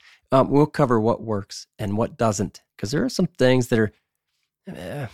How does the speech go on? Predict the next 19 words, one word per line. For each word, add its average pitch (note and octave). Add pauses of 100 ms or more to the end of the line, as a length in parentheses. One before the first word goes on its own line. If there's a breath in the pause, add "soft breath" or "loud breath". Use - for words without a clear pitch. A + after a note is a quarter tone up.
more C#3
mainstream, B2
I F#2+
suppose, G#2+
that G#2+
I, C3+
I E3
often A3+
scratch -
my A2
head. C3
I'm G#2
like, F#2+
"That B2+
doesn't -
work. G2+
I've D3+
tried A2
that." G#2+